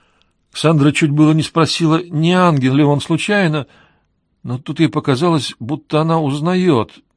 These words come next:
невыносимый мальчишеский голос и немецкий акцент. «Шалбер», произнесла она разочарованно прямо в его благодушно улыбающееся лицо. «Извини,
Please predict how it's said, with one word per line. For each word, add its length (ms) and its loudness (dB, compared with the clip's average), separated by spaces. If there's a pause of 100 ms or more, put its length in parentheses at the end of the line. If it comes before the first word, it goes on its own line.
(140)
невыносимый 800 -2
мальчишеский 800 -4
голос 500 -4 (580)
и 120 -2
немецкий 520 0
акцент. 580 -6 (1300)
«Шалбер», 760 -4 (420)
произнесла 680 -2
она 260 -2
разочарованно 800 -2 (440)
прямо 420 0
в 40 -2
его 220 2
благодушно 680 2
улыбающееся 840 -2
лицо. 460 -8 (1120)
«Извини, 760 -6